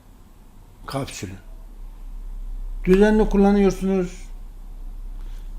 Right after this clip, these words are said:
Bağırsaklar, karaciğer düzelecek, hormonlar düzelecek, kan düzelecek. Yavaş yavaş,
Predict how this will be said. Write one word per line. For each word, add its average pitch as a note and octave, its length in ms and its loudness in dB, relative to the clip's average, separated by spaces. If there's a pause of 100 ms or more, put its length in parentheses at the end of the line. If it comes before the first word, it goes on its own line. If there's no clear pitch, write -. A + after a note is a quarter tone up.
(200)
Bağırsaklar, F3+ 800 6
karaciğer E3 600 2
düzelecek, D#3+ 520 0 (1040)
hormonlar D#3+ 760 6
düzelecek, D3 580 2 (720)
kan C#3 320 0
düzelecek. A2 540 -6
Yavaş D#3+ 380 -2
yavaş, C3 520 -8